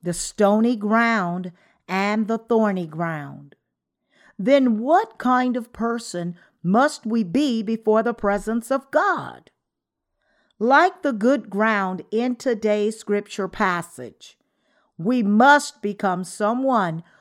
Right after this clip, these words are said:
whose heart is like the good ground. As you know, the good ground in this world is referring to a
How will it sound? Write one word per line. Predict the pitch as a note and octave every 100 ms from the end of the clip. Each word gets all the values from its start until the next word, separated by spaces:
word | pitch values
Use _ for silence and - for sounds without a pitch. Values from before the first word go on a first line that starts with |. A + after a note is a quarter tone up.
| _
whose | - A3 G3 -
heart | - A#3 A#3+ C4+ C#4+ - _ _ -
is | F#3+ E3
like | E3+ G3+ A3 A3+
the | A3+
good | G#3 G#3+ E3
ground. | D#3 D#3+ C#3 A#2 C3 C#3 _ _ _ _ _ _ _ _ -
As | B3 C4+ -
you | A3+
know, | G3 G3+ A#3 C#3+ C#3+ _ _ _ -
the | G#3+
good | G#3 F3 C#4+ C#4
ground | - B3+ C4+ G#3+ F3 F3+ -
in | - A3+ B3+
this | C4 B3
world | G3+ B3 G#3+ C#3+ - - _ _ _
is | G#3+ G#3+ F3
referring | F3+ F3 B3 C4 C4 C4+
to | D4+ C#4
a | C4+